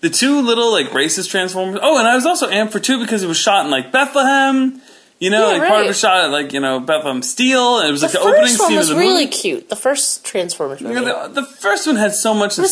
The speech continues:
Speaker 1: nostalgia.
Speaker 2: fun.
Speaker 1: The humor was great.
Speaker 2: It was
Speaker 1: Shia
Speaker 2: a
Speaker 1: LaBeouf, you didn't
Speaker 2: storyline
Speaker 1: wanna
Speaker 2: I could
Speaker 1: hit him.
Speaker 2: follow.
Speaker 1: Yeah.
Speaker 2: Yeah.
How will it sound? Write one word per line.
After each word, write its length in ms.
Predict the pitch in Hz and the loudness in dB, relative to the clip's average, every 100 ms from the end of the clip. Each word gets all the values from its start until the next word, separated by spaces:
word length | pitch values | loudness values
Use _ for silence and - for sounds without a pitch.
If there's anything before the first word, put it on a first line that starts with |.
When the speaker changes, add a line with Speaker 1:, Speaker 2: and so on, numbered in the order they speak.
| - | 2
Speaker 1:
nostalgia. 460 | 196 196 202 202 196 | 2 2 2 0 0
Speaker 2:
fun. 80 | |
Speaker 1:
The 60 | 175 | -2
humor 520 | - - 269 269 262 | -6 -4 -2 0 2
was 160 | 247 220 | 0 0
great. 520 | 240 233 233 226 - - - - - | 0 0 0 -2 -8 -20 -20 -12 -2
Speaker 2:
It 60 | |
was 100 | 254 240 | 2 4
Speaker 1:
Shia 40 | |
Speaker 2:
a 20 | |
Speaker 1:
LaBeouf, 280 | 220 196 160 233 | 4 2 2 4
you 60 | 247 | 4
didn't 160 | 254 | 4
Speaker 2:
storyline 0 | |
Speaker 1:
wanna 200 | 240 240 208 | 4 0 -2
Speaker 2:
I 40 | 151 | -2
could 120 | 208 | -2
Speaker 1:
hit 60 | 240 | 0
him. 80 | 233 | 2
Speaker 2:
follow. 840 | 226 240 247 233 233 233 226 233 | 2 2 2 2 2 2 0 0
Speaker 1:
Yeah. 380 | 240 320 247 208 | 2 2 2 0
Speaker 2:
Yeah. 340 | 311 214 139 | 0 0 -2